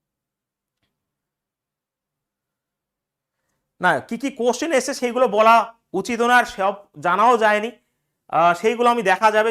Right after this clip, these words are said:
সেগুলো যেগুলো আমার পেড ব্যাচ রয়েছে সেগুলো আমি যদি পারি সেগুলো অবশ্যই বলবো, but পাবলিকলি, আর যেহেতু একজন আমি, আহ, টিচার হিসাবে সব কিছু বলতে পারি না, কোন কোন জায়গা থেকে প্রশ্ন এসেছে সেটা অবশ্যই তোমাদের সামনে তুলে ধরবো। ভয়ের কোনো কিছু নেই,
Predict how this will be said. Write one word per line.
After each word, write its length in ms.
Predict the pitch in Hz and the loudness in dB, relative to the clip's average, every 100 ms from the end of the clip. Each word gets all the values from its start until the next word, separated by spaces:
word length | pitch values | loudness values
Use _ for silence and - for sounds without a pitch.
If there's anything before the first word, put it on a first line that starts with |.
| 220 | -4
সেগুলো 200 | 185 185 | -6 -2
যেগুলো 200 | 190 196 185 | -2 0 0
আমার 120 | 190 160 - 185 | -2 -4 -8 -6
পেড 140 | 180 190 | -2 -2
ব্যাচ 120 | 185 175 | -2 -2
রয়েছে 220 | 185 180 185 | -6 -6 -10
সেগুলো 200 | 165 170 | -8 -6
আমি 80 | 175 165 | -8 -10
যদি 100 | 175 | -4
পারি 160 | 170 180 185 | -2 -2 -4
সেগুলো 180 | 160 147 | -8 -8
অবশ্যই 240 | 165 196 160 | -8 -10 -8
বলবো, 140 | 175 196 | -6 -4
but 80 | 233 175 | -4 -6
পাবলিকলি, 400 | 170 196 208 214 214 _ _ _ - | -6 -8 -6 -8 -8 _ _ _ -12
আর 60 | 135 | -8
যেহেতু 160 | 175 190 | -4 -2
একজন 180 | 180 196 190 | -2 -4 -6
আমি, 120 | 190 185 143 | -6 -4 -2
আহ, 100 | 139 | -2
টিচার 240 | 185 185 214 190 | -4 -2 -2 -2
হিসাবে 280 | 208 190 202 180 _ _ _ | -4 -4 -6 -8 _ _ _
সব 100 | 196 180 | -6 -4
কিছু 120 | 202 170 | -6 -2
বলতে 160 | 190 190 | -2 0
পারি 120 | 214 240 | -4 -6
না, 60 | 233 | -6
কোন 120 | 240 247 | -6 -4
কোন 100 | 262 208 | -4 -2
জায়গা 200 | 190 240 254 | -2 -2 -6
থেকে 140 | 247 247 196 | -8 -10 -8
প্রশ্ন 220 | 208 233 196 | -8 -6 -8
এসেছে 200 | 185 254 - | -8 -10 -8
সেটা 140 | 202 175 | -6 -4
অবশ্যই 260 | 233 285 | -6 -8
তোমাদের 200 | 233 190 185 | -12 -12 -12
সামনে 160 | 175 180 | -12 -8
তুলে 140 | 185 156 | -8 -6
ধরবো। 220 | 185 214 269 - _ - | -4 -2 -4 -8 _ -4
ভয়ের 200 | 160 226 226 | 2 2 0
কোনো 120 | 220 220 | -6 -6
কিছু 160 | 220 | -4
নেই, 100 | 254 | -4